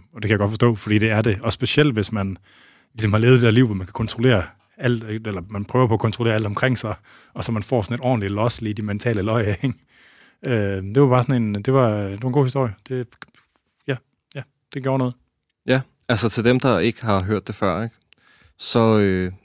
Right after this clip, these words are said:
Speaker 2: ja, det var første gang.
Speaker 1: I kørte
Speaker 2: Jeg var
Speaker 1: rigtig
Speaker 2: i,
Speaker 1: ned.
Speaker 2: i bobsleden.
Speaker 1: <laughs> Ja.
Speaker 2: Øhm, så helt kort, så, så, øhm, min kammerat, gode ven, Jannik, og,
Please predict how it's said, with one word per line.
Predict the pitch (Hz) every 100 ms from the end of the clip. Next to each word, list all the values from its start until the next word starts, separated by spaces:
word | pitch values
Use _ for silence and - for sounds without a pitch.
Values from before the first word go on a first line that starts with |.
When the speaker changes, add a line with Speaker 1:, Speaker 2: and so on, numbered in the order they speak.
| - - -
Speaker 2:
ja, | 107
det | 127
var | 120
første | - 147 143
gang. | 143 131 - _ _ _ _ _ _ _ _ _ _ _ -
Speaker 1:
I |
kørte | 147
Speaker 2:
Jeg | 117
var |
Speaker 1:
rigtig | 120 123
Speaker 2:
i, |
Speaker 1:
ned. | 113 104 139
Speaker 2:
i |
bobsleden. | 131 120 110 135 123 -
Speaker 1:
<laughs> | 139 123 - -
Ja. | 135 127 120
Speaker 2:
Øhm, | 117 110 110 107 101 _ _ _ _ -
så | 117
helt | 135 139
kort, | 135 127 139
så, | 143 131 _ _ _ _
så, | - 139 127 123
øhm, | 110 104 98 95 - _ _ _ _ 117
min | 113 107 107 104 -
kammerat, | 110 127 131 110 - _ _ _ _ _ - -
gode | 113 104
ven, | 107 127 - - _ -
Jannik, | 113 101 120 - -
og, | 107 98 98 98